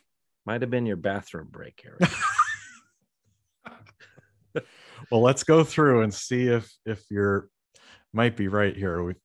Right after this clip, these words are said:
Speaker 2: uh, "Hey, Back in the U S S R." Definitely
Speaker 1: Mm-hmm.
Speaker 2: not that one. Uh, that was a good one.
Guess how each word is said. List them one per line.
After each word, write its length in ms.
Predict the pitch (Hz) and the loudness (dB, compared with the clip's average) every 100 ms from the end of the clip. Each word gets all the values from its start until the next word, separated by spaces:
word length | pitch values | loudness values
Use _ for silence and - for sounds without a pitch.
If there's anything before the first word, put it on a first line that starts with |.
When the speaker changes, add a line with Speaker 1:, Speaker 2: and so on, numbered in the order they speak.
| _ - | _ -8
Speaker 2:
uh, 340 | 104 95 92 - _ _ _ - | -4 -2 -2 -8 _ _ _ 2
"Hey, 320 | 147 101 78 _ - | 4 4 -2 _ -2
Back 220 | 127 131 | 0 2
in 80 | 120 | 2
the 80 | 117 | 4
U 120 | 113 | 2
S 180 | 107 120 | 2 -2
S 200 | 107 127 | -4 -2
R." 360 | 107 80 87 _ _ _ _ _ _ | -2 -4 -12 _ _ _ _ _ _
Definitely 360 | 98 139 147 135 | -4 0 2 2
Speaker 1:
Mm-hmm. 40 | |
Speaker 2:
not 180 | 127 120 | 2 2
that 200 | 110 85 | 0 -2
one. 160 | 85 90 | -6 -4
Uh, 140 | 107 101 | -2 -2
that 180 | 107 107 | -4 -6
was 100 | 92 | -6
a 40 | |
good 180 | 92 95 | -4 -4
one. 200 | 85 | -4